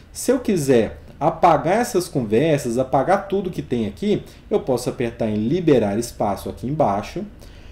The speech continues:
Aí eu vou marcar o que eu quero apagar, ok?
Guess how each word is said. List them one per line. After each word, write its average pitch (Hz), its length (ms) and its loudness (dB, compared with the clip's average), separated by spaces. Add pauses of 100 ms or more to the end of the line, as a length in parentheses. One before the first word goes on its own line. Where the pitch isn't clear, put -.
(120)
Aí 131 180 4
eu 156 140 6
vou 156 340 6
marcar 147 960 0
o 202 120 -4
que - 200 -4
eu 190 180 8 (100)
quero 170 340 4
apagar, 190 680 0
ok? 208 460 0